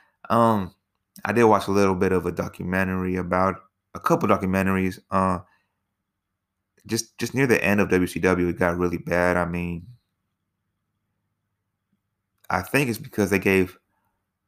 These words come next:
my personal opinion, I could be wrong, you know, but my personal opinion,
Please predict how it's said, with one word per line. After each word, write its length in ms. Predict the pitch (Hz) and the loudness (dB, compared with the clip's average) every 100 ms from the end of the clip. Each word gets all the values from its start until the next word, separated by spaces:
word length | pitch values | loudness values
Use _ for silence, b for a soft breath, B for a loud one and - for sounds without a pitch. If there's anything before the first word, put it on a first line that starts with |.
| _ - | _ -2
my 240 | 101 147 | 4 4
personal 300 | 151 117 107 | 2 -2 -2
opinion, 440 | - 98 95 90 95 _ _ _ _ | -2 -2 -2 -4 -8 _ _ _ _
I 80 | 170 | -8
could 200 | - 104 | 0 2
be 100 | 98 | 4
wrong, 360 | 92 90 90 | 4 2 0
you 100 | 90 | -2
know, 160 | 87 87 | -6 -6
but 240 | 90 87 | -4 -4
my 160 | 90 110 | 2 0
personal 320 | 110 107 104 | 0 -6 -4
opinion, 460 | 98 - 92 92 | -4 -4 -4 -4